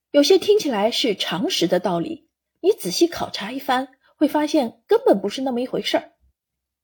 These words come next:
老百姓思维最大的毛病是分不清感觉和思考，他以为他在思考，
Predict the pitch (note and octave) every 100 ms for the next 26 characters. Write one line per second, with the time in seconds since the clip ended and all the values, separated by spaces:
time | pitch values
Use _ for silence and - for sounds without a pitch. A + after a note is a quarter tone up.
0 | _ _ _ _ - E4+ G4+ A3+ B3+ -
1 | B3+ F#3+ G#3 F4 A#3+ D4 A#3 F3 E3+ G3
2 | C4 F#3+ - _ - A3 G3 C#4+ D4+ C#4+
3 | - C#4 C#4+ - - F#3 - E3+ G#3+ D4+
4 | - - F3+ - F#3+ - - _ _ _
5 | _ _ _ _ _ _ - B4 - -
6 | F3+ - A#3+ G#3 - - - -